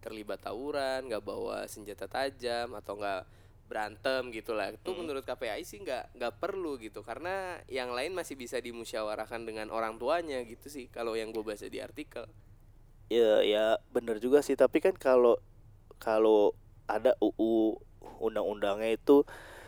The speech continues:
Speaker 2: eh, nomor empat belas tahun dua ribu lima itu bahwa tentang hak dan kebebasan pendidik memberikan sanksi
Speaker 1: Hmm.
Speaker 2: kepada siswa berdasarkan kaidah pendidikan,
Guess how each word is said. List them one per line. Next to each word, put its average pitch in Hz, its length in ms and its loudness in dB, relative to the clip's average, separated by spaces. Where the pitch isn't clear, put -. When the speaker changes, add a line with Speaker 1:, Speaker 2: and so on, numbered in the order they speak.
Speaker 2:
eh, 104 400 0
nomor 104 240 2
empat 104 160 -2
belas 117 160 -2
tahun 113 160 0
dua 104 160 2
ribu 107 80 2
lima 101 320 0
itu 131 240 -2
bahwa 120 240 2
tentang 117 240 -2
hak 131 320 -4
dan 117 160 -2
kebebasan 107 560 -2
pendidik 113 560 -6
memberikan 107 480 -6
sanksi 123 400 -2
Speaker 1:
Hmm. - 80 -4
Speaker 2:
kepada 110 240 2
siswa 135 320 0
berdasarkan 120 640 0
kaidah 107 320 -6
pendidikan, 104 640 -4